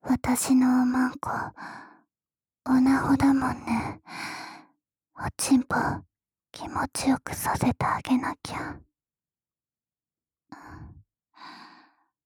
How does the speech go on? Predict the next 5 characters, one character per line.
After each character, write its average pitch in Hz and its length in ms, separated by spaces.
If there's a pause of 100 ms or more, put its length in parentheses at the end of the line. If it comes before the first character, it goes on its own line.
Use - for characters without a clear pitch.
(1400)
そ - 240
れ 240 240
じ - 160
ゃ 240 40
あ、 - 260